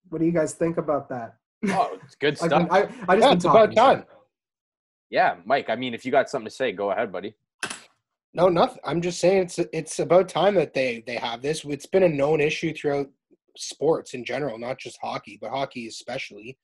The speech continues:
Speaker 2: Mm-hmm.
Speaker 3: Um, and, I mean, you got the N F L. I mean, those guys are really,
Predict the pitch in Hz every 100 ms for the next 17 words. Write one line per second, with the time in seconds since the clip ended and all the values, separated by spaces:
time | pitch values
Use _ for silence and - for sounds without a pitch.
0 | _ _ _ 90 120 123 127 120 131 139
1 | 143 160 147 151 170 - 139 147 131 135
2 | 151 113 117 127 127 123 - _ _ _
3 | - 170 190 220 180 143 120 139 170 151
4 | 120 101